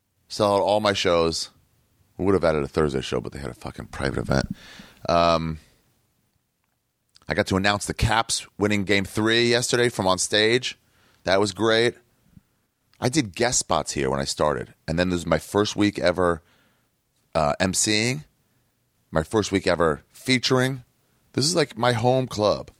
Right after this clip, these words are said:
The manager, owner, started as a waitress here. I'm,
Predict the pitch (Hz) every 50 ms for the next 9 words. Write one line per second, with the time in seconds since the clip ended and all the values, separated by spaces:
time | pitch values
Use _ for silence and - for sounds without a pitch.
0 | _ _ _ _ _ _ _ _ _ _ _ _ _ _ _ _ _ _ _ -
1 | 87 90 101 104 117 120 117 107 110 113 92 98 107 110 117 120 120 120 110 -
2 | - 104 101 98 95 90 80 78 78 92 101 101 - 113 - - 110 107 110 110
3 | 101 90 90 90